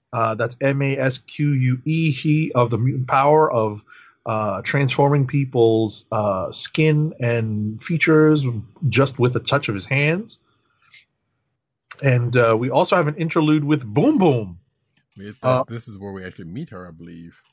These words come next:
Speaker 1: This is her first appearance?
Speaker 2: Mm-hmm, I believe so.
Speaker 1: Ah, okay.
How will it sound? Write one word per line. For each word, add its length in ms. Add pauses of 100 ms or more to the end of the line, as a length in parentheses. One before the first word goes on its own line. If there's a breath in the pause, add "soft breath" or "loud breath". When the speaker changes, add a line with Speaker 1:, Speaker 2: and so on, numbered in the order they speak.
(680)
Speaker 1:
This 220
is 40
her 80
first 240
appearance? 500
Speaker 2:
Mm-hmm, 240
I 60
believe 300
so. 280 (520)
Speaker 1:
Ah, 1400
okay. 640